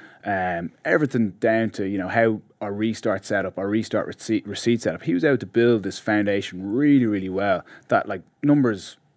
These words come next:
you know, one to fifty in the squad and obviously one to fifteen on the pitch, knew exactly where they had to be in every situation. And, you know, I, initially I, I was probably thinking, this is,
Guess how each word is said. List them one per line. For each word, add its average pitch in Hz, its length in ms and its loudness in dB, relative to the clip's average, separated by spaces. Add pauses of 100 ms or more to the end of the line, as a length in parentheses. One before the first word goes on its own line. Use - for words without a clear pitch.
(100)
you 127 100 2
know, 92 120 -2
one 117 280 4
to - 80 -6
fifty 117 400 0
in 92 100 -4
the 85 60 -12
squad 95 480 -2
and 95 340 -8
obviously 95 260 -8
one 104 180 -4
to 92 60 -14
fifteen 107 380 -6
on 95 60 -6
the 95 80 -6
pitch, - 260 -6 (280)
knew - 140 2
exactly 143 460 2
where 113 140 -2
they 104 80 -2
had 101 160 -6
to 95 60 -16
be 98 360 -2 (280)
in 110 100 -4
every 104 220 -2
situation. 104 640 -6 (480)
And, 120 380 2 (200)
you 196 80 -2
know, 135 160 6
I, 139 60 4 (420)
initially 175 380 0
I, 127 80 2 (100)
I 117 100 -2
was 113 140 -6
probably 113 220 -2
thinking, 104 320 -2 (240)
this 127 160 -4
is, 104 80 -8